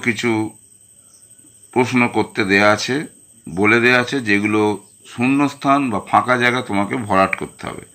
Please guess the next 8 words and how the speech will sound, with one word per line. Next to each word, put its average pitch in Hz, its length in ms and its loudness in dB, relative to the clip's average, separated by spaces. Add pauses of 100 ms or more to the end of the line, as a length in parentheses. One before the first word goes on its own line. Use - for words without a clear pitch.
(1600)
তার 131 180 8
আগে 127 180 4
দু 127 60 2 (100)
একটা 117 220 -6
স্যাম্পল 120 340 2 (120)
বলে 110 200 4
দিয়েছে। 113 300 2 (460)
সমান 147 440 8